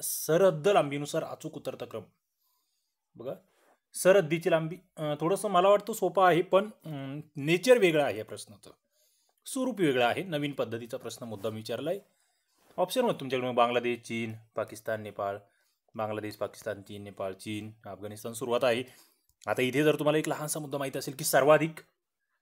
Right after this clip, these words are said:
आणि सर्वात कमी, काय सर्वाधिक, सर्वात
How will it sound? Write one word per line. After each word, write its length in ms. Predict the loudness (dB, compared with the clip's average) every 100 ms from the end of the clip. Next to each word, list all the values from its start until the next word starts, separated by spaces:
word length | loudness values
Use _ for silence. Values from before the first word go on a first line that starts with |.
| _ _ _ _ _ _ _ _ _
आणि 140 | -6 0
सर्वात 320 | 2 2 0 -4
कमी, 160 | -16 -14 -14 _ _ _ -12
काय 140 | -12 -12 _ _ _ -6
सर्वाधिक, 480 | 0 2 2 0 -8 _ _ -12
सर्वात 600 | -2 0 4 4 2